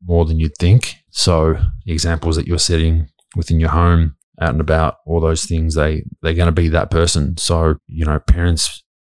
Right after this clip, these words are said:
have probably the most important, um, responsibility in society for, for raising the next generation. As much as we put it on everybody else, it's, it's up to the parents. So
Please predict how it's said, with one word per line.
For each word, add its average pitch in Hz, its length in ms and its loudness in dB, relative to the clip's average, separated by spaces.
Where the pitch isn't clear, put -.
have - 240 -4
probably 80 200 -6
the 76 60 -4
most 80 400 -2
important, 82 800 0
um, 73 260 -2
responsibility 82 640 2
in 78 80 2
society 80 720 0
for, - 180 -2
for - 220 -6
raising 78 500 0
the 80 80 -2
next 76 120 -4
generation. 78 720 -2
As 76 100 -8
much 80 180 -2
as 80 80 -4
we 78 80 -4
put 78 180 0
it 78 40 -2
on 78 160 -2
everybody 80 400 -2
else, 80 320 0
it's, - 180 -14
it's - 140 -6
up 76 120 -4
to - 60 -16
the - 80 -6
parents. 80 400 0
So 80 360 0